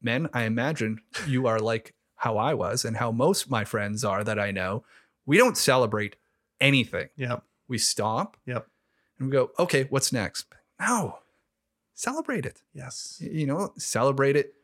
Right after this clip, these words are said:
Speaker 1: remember it, and then go on to the next thing.
Speaker 2: Yeah.
Speaker 1: Because why are you working so hard if you're not even gonna enjoy it? You're gonna
Speaker 2: Yeah.
Speaker 1: wait till retirement? Great. Guess what happens?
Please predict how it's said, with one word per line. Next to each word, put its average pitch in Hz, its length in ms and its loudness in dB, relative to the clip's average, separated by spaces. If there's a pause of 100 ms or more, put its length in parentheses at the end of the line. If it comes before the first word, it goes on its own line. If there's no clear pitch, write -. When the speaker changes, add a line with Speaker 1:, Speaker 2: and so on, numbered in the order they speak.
(200)
Speaker 1:
remember 107 640 2
it, 104 260 0 (360)
and 123 120 0
then 190 160 6
go 143 160 4
on 139 140 2
to 139 80 -16
the 147 100 -2
next 202 340 -4
thing. 90 260 -10
Speaker 2:
Yeah. 135 180 -6
Speaker 1:
Because 131 300 -2 (280)
why 160 140 -4
are 226 40 0
you 302 280 -4
working 196 540 -4
so - 320 -4
hard - 520 -10
if 113 140 -10
you're 123 100 -6
not 147 240 -4
even 135 220 -4
gonna 120 320 -4 (260)
enjoy 110 380 -2
it? - 280 -10 (220)
You're 120 100 -12
gonna 127 180 -2
Speaker 2:
Yeah. 104 60 -2
Speaker 1:
wait 107 180 -2
till - 160 -6
retirement? 151 600 -4 (840)
Great. - 360 -4
Guess - 200 -8
what 73 160 -6
happens? 135 560 -8